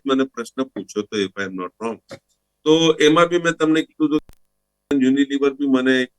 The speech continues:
પોઝિટિવ દેખાય છે. ગઈકાલે પહેલા કલાકના હાઈ ઉપર એ ટ્રેડ થયો છે, ટાર્ગેટ અચીવ થઈ ગયું છે, ઇન્ટ્રાડેના જે ટાર્ગેટ છે એ અચીવ થઈ ગયા છે. Still what? So still whether I should go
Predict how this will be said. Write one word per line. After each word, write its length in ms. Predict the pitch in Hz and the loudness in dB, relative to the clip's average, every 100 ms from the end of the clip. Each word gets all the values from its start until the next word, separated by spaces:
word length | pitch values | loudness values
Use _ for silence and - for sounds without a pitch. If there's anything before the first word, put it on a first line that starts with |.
| - | -6
પોઝિટિવ 460 | 104 85 104 95 | -6 -6 -10 -10
દેખાય 380 | 87 82 - - | -12 -16 -18 -20
છે. 180 | _ _ _ _ _ _ _ _ | _ _ _ _ _ _ _ _
ગઈકાલે 460 | 135 165 160 185 190 | 2 2 4 4 2
પહેલા 360 | - 156 170 | 2 2 2
કલાકના 460 | 170 165 165 160 156 | -2 -2 -2 0 -2
હાઈ 260 | 131 139 156 | 2 4 4
ઉપર 320 | 151 156 151 | 2 0 0
એ 80 | 151 | -2
ટ્રેડ 320 | 147 151 139 - | -2 -4 -4 0
થયો 240 | 143 151 | 4 4
છે, 400 | 147 - 139 143 | 2 0 2 2
ટાર્ગેટ 600 | 139 - 113 110 127 147 | 0 -2 -2 -2 -4 -8
અચીવ 260 | 135 - 143 | -6 -4 -6
થઈ 260 | 131 135 | -2 0
ગયું 240 | 131 131 131 | 2 2 2
છે, 120 | 135 | 0
ઇન્ટ્રાડેના 580 | 131 117 131 131 131 131 | 0 0 -2 -2 0 0
જે 180 | - 127 | -4 -10
ટાર્ગેટ 420 | 110 107 107 - | -8 -8 -8 -16
છે 140 | - | -8
એ 160 | 113 135 | 0 2
અચીવ 260 | 127 135 | 2 -4
થઈ 160 | 135 127 | -6 -8
ગયા 160 | 139 135 | -6 -6
છે. 140 | 135 | -6
Still 420 | 131 - 160 156 | -8 -8 0 2
what? 320 | 127 135 - - _ _ _ - - | 2 2 0 -4 _ _ _ -10 -10
So 400 | - _ _ 127 | -10 _ _ -6
still 320 | 110 165 175 | -2 2 4
whether 260 | 156 156 170 | 4 4 2
I 200 | 156 156 | 4 4
should 260 | 151 160 185 | 4 0 -2
go 280 | - 135 | 0 0